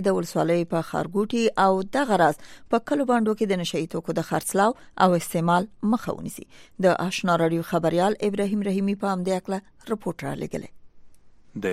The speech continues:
Speaker 2: صبري او یعقوبي ولسوالۍ ځوانانو په خپلو منظمو ناستو کې پر دې بحثونه تاوده ساتلي چې څنګه کولی شي په دغه ولسوالۍ کې په بشپړ ډول د مخدراتو د خرڅلاو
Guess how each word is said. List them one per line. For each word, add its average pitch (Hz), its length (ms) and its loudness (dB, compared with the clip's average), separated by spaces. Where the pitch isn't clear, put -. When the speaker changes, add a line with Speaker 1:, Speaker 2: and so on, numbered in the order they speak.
Speaker 2:
صبري 101 420 -4
او 107 120 -2
یعقوبي 123 440 -2
ولسوالۍ 127 520 -2
ځوانانو 117 360 -2
په - 100 -6
خپلو 104 300 -2
منظمو 107 500 -4
ناستو 98 260 -8
کې 120 140 -6
پر 104 180 -6
دې 117 200 -2
بحثونه 113 500 -6
تاوده 104 380 -2
ساتلي 90 440 -8
چې 123 60 -2
څنګه 131 360 -2
کولی 101 380 -2
شي 135 140 -8
په 120 120 -6
دغه 101 200 -4
ولسوالۍ 98 540 -4
کې 120 140 -6
په 123 60 -4
بشپړ 139 320 -6
ډول 101 240 -2
د 95 120 -4
مخدراتو 98 680 -6
د 127 100 -8
خرڅلاو 127 500 -6